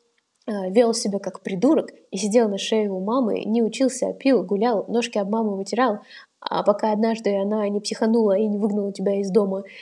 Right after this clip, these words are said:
э, после чего-то очень крупного и не оставила тебя без денег, то ты в этой нищей точке ничего не умеющего и из себя не представляющего молокососа уже, конечно, претендуешь на провал трансформационный.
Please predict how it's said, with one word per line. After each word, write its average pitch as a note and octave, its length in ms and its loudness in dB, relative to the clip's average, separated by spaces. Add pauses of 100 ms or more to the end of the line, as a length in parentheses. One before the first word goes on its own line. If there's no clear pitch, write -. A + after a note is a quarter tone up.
(180)
э, G3 180 -6
после G#3 220 -4
чего-то G3+ 340 -2
очень G3+ 240 -2
крупного G3 400 -2
и - 200 -6
не G3 520 -2
оставила F#3+ 380 -4
тебя F3+ 180 -6
без F#3+ 160 -8
денег, C#4+ 340 0 (480)
то G#3 100 2
ты C#4+ 200 4
в B3 40 4
этой G#3+ 520 2
нищей G#3+ 680 -2 (420)
точке G3+ 640 0
ничего A3 440 4
не A3 140 4
умеющего F#3+ 720 0 (260)
и G#3 180 2
из F#3+ 140 -4
себя F#3+ 200 -2
не F#3 120 -2
представляющего F#3 800 -2
молокососа F#3 720 2
уже, A3 540 4
конечно, A#3 640 2
претендуешь A3 640 2
на G#3 280 -4
провал F#3 380 -2
трансформационный. F#3 1300 -4